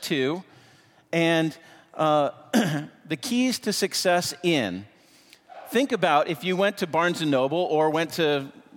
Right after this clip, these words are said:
go on Amazon and search for those kinds of titles, how many titles you would see. We love that kind of information because we think that it can put us in control to get ahead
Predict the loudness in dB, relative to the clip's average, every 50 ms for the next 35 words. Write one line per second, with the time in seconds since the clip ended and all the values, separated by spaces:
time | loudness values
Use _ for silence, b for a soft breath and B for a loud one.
0 | -10 -4 0 2 2 2 2 2 2 0 0 0 0 0 0 2 2 2 0 -2
1 | -2 -2 0 2 2 2 0 -2 -4 -10 -14 B B B B B B B B _
2 | -6 -2 0 0 0 0 -2 -4 -2 0 0 0 0 -2 -6 -6 -4 -2 -2 -2
3 | -2 -4 -4 -8 -6 -4 -2 0 0 -2 -2 -6 -4 -2 -2 -2 0 -4 -4 -6
4 | -8 -6 -6 -6 -6 -6 -8 -8 -8 -8 -8 -8 -12 -16 _ b b b b b
5 | b b b b b _ _ _ _ _ _ _ _ _ _ _ _ _ _ _
6 | _ _ _ _ _ _ _ _ _ _ _ _ _ _ _ -14 -8 -6 -4 -4
7 | -2 -2 -2 0 2 0 0 -2 -6 -6 -4 -2 -2 -2 -6 -10 -10 -6 -4 -4
8 | -2 -4 -4 -6 -4 -6 -6 -6 -6 -4 -2 0 0 -2 -2 -4 -8 -10 -12 -12
9 | -12 -14 -14 _ -14 -10 -6 -6 -6 -6 -6 -6 -6 -6 -6 -8 -6 -4 -4 -4
10 | -6 -8 -4 -2 -2 -2 -2 -4 -6 -6 -6 -6 -8 -8 -6 -6 -6 -6 -4 -2
11 | -4 -4 -4 -4 -6 -8 -8 -6 -6 -8 -8 -8 -6 -4 -4 -2 -2 -4 -4 -6
12 | B B B B B B _ -10 -10 -8 -2 -2 0 0 0 -2 -4 -2 -2 0
13 | 0 0 0 -2 -6 -14